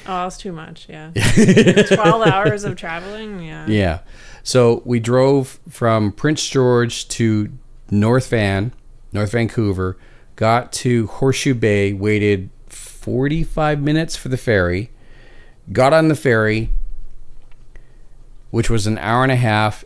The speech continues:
Speaker 2: and then drove from Nanaimo to Courtenay.
Speaker 1: Mm-hmm.
Speaker 2: And yeah, that was a twelve-hour day. Hey, Mark. Happy to have you here.
Speaker 1: Hi, Mark.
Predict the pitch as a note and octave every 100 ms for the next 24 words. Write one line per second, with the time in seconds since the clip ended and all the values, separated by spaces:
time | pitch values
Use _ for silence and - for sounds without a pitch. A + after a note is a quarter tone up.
0 | - G#2+ G#2+ G#2+ G#2 G2+ G#2+ A2+ A2+ -
1 | A2 G#2 G2+ G2+ F#2+ F#2+ G2+ A#2+ C3 C3+
2 | C3+ C3+ C3+ - - - - - - -
3 | - - G#2+ G#2+ G#2 G#2 G2 - - -
4 | - A2+ - D2 - - - G#3+ F#3 E3+
5 | E3 - - - - - - A2 A2+ F2
6 | E2 G2 G2+ G2+ F#2+ F#2 F2 - - -
7 | G2+ G2 F#2+ F#2 E2+ D#2+ A2+ C#3+ G#2 G#2+
8 | - - - - - - - - - A#2
9 | A#2 A2+ G2+ F#2 E2 - - - - -
10 | - B3+ A3 B3 -